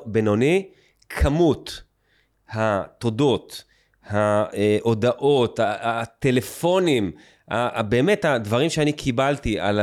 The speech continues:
על מה שנתתי לאנשים בשלוש שנים האחרונות, היא מטורפת, היא מטורפת, ובצורה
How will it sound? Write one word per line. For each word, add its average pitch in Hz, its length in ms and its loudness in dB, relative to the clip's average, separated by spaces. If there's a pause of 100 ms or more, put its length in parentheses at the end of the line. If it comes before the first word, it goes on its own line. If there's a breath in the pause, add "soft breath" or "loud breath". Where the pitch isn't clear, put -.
על 98 200 -4
מה 123 180 0
שנתתי 123 540 -4
לאנשים 101 520 0 (180)
בשלוש 95 480 -2
שנים 120 280 0
האחרונות, 101 840 0 (580 soft breath)
היא 104 100 -4
מטורפת, 120 1160 -2 (320)
היא 110 100 -2
מטורפת, 120 760 0 (120)
ובצורה 123 800 0